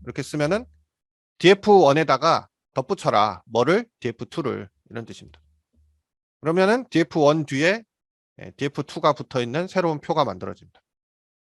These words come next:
이렇게 하셔도 되고 아니면은, 어, 피디 점 컨캣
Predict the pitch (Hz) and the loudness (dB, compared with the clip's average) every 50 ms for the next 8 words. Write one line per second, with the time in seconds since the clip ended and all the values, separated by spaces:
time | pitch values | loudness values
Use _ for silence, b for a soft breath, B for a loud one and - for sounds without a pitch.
0 | _ _ _ _ _ _ _ _ - 143 185 190 - 226 214 202 240 208 160 143 | _ _ _ _ _ _ _ _ -4 -2 -2 2 2 2 4 4 4 4 4 2
1 | 117 104 113 131 208 - _ _ _ _ _ _ _ _ _ _ _ _ _ _ | 0 -2 -4 -8 -8 -10 _ _ _ _ _ _ _ _ _ _ _ _ _ _
2 | _ _ _ _ _ _ _ - - 135 165 185 185 180 180 185 196 220 254 269 | _ _ _ _ _ _ _ -4 0 2 2 4 6 6 6 6 4 2 0 -2
3 | 302 _ _ _ _ _ _ _ _ _ _ _ _ _ _ _ _ _ _ _ | -8 _ _ _ _ _ _ _ _ _ _ _ _ _ _ _ _ _ _ _
4 | _ _ _ _ _ _ _ _ - 113 101 - - 226 220 247 233 - 233 208 | _ _ _ _ _ _ _ _ -20 -20 -18 -12 -8 -6 -4 -4 -2 0 2 2
5 | 202 202 - - 208 196 - 170 131 - | 2 2 -2 -4 -6 -6 -6 -8 -8 -8